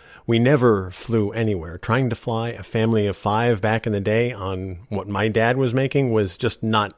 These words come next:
an option. It just didn't happen. We never flew anywhere. It was always a road trip. So we had to have these games to entertain ourselves in the car as we're driving along. So we'd have everything packed, and we'd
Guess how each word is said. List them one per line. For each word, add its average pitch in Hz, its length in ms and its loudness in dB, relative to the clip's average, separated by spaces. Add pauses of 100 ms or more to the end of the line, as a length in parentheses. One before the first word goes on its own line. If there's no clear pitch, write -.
(100)
an 110 140 -6
option. 107 400 -2
It 87 60 -12
just - 340 -8
didn't 95 280 -4
happen. 104 340 0
We 98 100 -4
never 131 240 2
flew 123 280 0
anywhere. 92 500 -4 (320)
It 151 120 0
was 120 140 0
always 139 380 6
a 95 80 0
road 78 260 -6
trip. - 220 -12 (480)
So 139 80 4
we 120 160 0
had 120 240 2
to 120 80 2
have 117 240 2
these 104 240 0
games 110 540 0
to 117 100 -8
entertain 123 440 0
ourselves 101 500 0
in 104 180 -6
the 101 80 -2
car 143 520 0
as 113 180 2
we're 104 100 0
driving 95 400 0
along. 123 380 -2 (500)
So 180 140 2
we'd 170 160 6
have 196 240 6
everything 180 440 8
packed, 104 540 -4
and 104 100 -2
we'd 101 220 -4